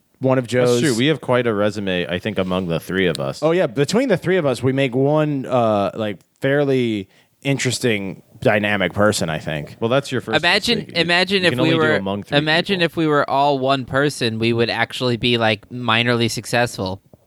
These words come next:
Speaker 1: Yeah, we could Voltron into a good person. But
Speaker 2: That
Speaker 1: anyways,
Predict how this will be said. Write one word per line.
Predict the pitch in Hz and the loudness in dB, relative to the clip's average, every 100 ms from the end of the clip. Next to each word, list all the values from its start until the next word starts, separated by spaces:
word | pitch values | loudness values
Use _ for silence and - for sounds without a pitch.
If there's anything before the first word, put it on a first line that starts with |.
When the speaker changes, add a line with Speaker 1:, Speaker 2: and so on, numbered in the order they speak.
| _ _ _ _ _ _ - | _ _ _ _ _ _ 0
Speaker 1:
Yeah, | 156 | 0
we | 131 123 | 2 -2
could | 120 | 0
Voltron | 123 127 131 110 92 | 0 0 -2 -4 -4
into | 95 101 | -6 -4
a | 95 | -2
good | 101 87 | -4 -2
person. | 101 104 95 | -2 -2 -2
But | 98 | 0
Speaker 2:
That | 131 | 2
Speaker 1:
anyways, | 190 156 110 98 | 2 2 0 -4